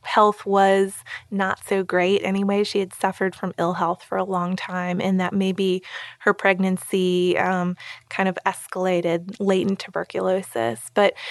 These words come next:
a month before her death, she had interestingly changed her will to benefit Mister Nichols. So his attentions to her during her sickness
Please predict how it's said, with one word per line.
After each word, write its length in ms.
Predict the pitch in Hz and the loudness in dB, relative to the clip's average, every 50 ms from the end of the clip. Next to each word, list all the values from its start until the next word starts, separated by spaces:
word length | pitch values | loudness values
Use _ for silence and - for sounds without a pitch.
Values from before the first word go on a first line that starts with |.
| - - - - - | -12 -12 -14 -6 0
a 60 | - 233 | 4 6
month 360 | 233 247 269 311 359 - - | 6 6 6 6 4 2 -2
before 300 | - 339 - - 254 254 | -4 0 4 6 6 6
her 140 | 233 226 202 | 6 4 4
death, 440 | 185 202 202 196 190 180 - - - - | 6 6 6 6 6 4 0 -6 -10 -10
she 240 | - - - 220 | -6 0 2 4
had 140 | 208 220 220 | 4 4 4
interestingly 840 | - 247 277 294 - 359 339 - - 294 277 254 247 233 226 220 208 | 4 4 4 4 4 4 2 2 0 2 2 4 6 6 6 4 2
changed 560 | - - - 214 208 208 214 214 - - - | 2 0 0 2 4 4 4 2 0 -2 -2
her 120 | - 202 | 0 2
will 380 | 190 185 190 196 196 196 190 190 | 2 2 2 4 4 4 2 0
to 140 | - - - | -2 -4 -2
benefit 520 | 180 - 190 196 226 240 - - - - | 2 2 4 4 4 2 2 2 0 0
Mister 320 | - 190 185 - - - 196 | 0 -2 -4 -2 0 2 4
Nichols. 520 | 208 262 302 - - 220 202 - 233 226 | 4 4 2 2 2 2 2 2 0 0
So 300 | - - 208 202 202 202 | 0 4 6 6 6 6
his 220 | 202 214 240 233 - | 6 4 2 2 0
attentions 640 | - - - - 226 240 269 262 - 254 233 214 - | -2 -4 -2 0 2 2 2 4 4 4 4 4 2
to 100 | - 196 | 0 0
her 200 | 190 190 190 185 | 2 2 2 2
during 340 | 175 196 190 196 202 202 185 | 2 0 2 2 2 2 2
her 120 | 196 190 | 0 0
sickness 500 | - - 196 185 - 202 190 190 196 - | -2 -2 -4 -4 -2 -2 -2 -2 -2 -2